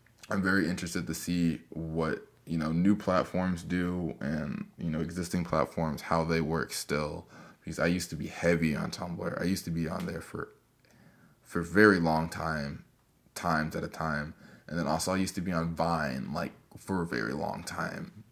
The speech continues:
at a time, times at a time. Um, but, you know, Vine isn't a thing anymore. And, um, Tumblr has, I guess, steeped in popularity, but still, people still use it.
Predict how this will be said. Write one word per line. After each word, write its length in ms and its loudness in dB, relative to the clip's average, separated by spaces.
at 120 -2
a 60 -4
time, 400 -10
times 300 -8
at 80 -14
a 60 -12
time. 300 -10
Um, 580 -2
but, 280 0
you 140 -2
know, 240 -4
Vine 260 0
isn't 180 -6
a 80 -6
thing 240 -8
anymore. 480 -4
And, 240 -8
um, 460 -6
Tumblr 600 -2
has, 180 -2
I 80 -2
guess, 380 -2
steeped 600 0
in 360 2
popularity, 560 4
but 200 0
still, 280 -2
people 340 -4
still 240 0
use 260 2
it. 260 -2